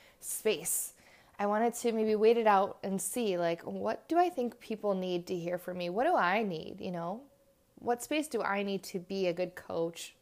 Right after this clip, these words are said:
leader, friend, right? So I wanted to share how to lead through change in challenging times. And this isn't new, right? Like, leading through difficult times is something that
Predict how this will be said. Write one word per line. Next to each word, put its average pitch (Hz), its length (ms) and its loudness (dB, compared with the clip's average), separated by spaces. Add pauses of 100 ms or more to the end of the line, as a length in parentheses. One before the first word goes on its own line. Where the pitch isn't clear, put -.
(120)
leader, 165 560 -2 (180)
friend, 165 600 -4 (160)
right? 214 460 4 (880)
So 214 560 4 (1400)
I 277 220 4
wanted 262 260 6
to 226 80 4
share 190 560 2
how 240 240 2
to 262 100 6
lead 180 560 0
through 170 540 -4 (800)
change 143 520 -12
in 156 140 -6
challenging 151 500 -8
times. - 420 -12
And 190 180 -4
this 233 180 0
isn't 320 340 2
new, 170 480 4
right? 190 360 4
Like, 180 240 0
leading 277 360 0
through 247 120 -2
difficult 214 400 2
times 180 500 -2
is 185 100 -4
something 170 380 -8
that 156 240 -6